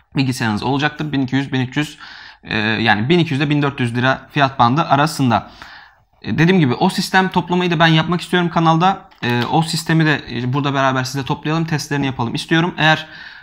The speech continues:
onu da merak ediyorsanız yorumlar kısmına yazmayı unutmayın arkadaşlar. Öyle bir sistem istiyorsanız. E, benim dediğim gibi aklımda öyle bir plan var. Geldiyse açıklamalar kısmında o sistemin videosuna da ulaşabilirsiniz. Gelmediyse de yakında yazıyordur. Yakında kanalımıza eklenecektir.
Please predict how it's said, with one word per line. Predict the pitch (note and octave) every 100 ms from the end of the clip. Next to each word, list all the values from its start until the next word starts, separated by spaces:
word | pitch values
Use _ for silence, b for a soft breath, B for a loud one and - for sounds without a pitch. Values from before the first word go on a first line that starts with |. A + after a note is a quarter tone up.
| B
onu | D3 E3+ D#3+
da |
merak | D#3 D3+ D3+
ediyorsanız | D3+ D3 E3 D#3
yorumlar | D3 D3+ D#3
kısmına | - - C3+
yazmayı | C3 C3+ C3
unutmayın | C#3 E3+ E3 D#3
arkadaşlar. | D3+ D3+ C#3+ - F3
Öyle | D3 C#3
bir |
sistem | - - B2+ A#2+
istiyorsanız. | - E3 E3 D#3+ F3 - B B B -
E, | A2+ A2+ A2+ A2 A2+ G#2+ G#2+ G#2 -
benim | C3+ D#3+
dediğim | D#3 D#3+
gibi | C#3
aklımda | C#3 D3+ D3
öyle | C#3
bir | C3+
plan | D3 D3 D3
var. | D#3+ - -
Geldiyse | D3 D#3+ D#3 D#3 D#3+
açıklamalar | D#3 - D#3 C#3+ C#3+ -
kısmında | - C#3 D#3
o | E3
sistemin | D#3+ - - C#3 B2
videosuna | D3 C#3 - C3+
da | D3+
ulaşabilirsiniz. | D3+ C#3 E3 D#3+ D3 - D#3 D#3+
Gelmediyse | D#3+ C3 A#2+ A#2+ C#3+
de |
yakında | D3+ C#3 D3+
yazıyordur. | C3+ A2 A#2+
Yakında | D3+ B2+ A#2 B2+
kanalımıza | C3+ G#2+ G#2+ D3
eklenecektir. | C#3+ C3+ A2+ G#2+ F#3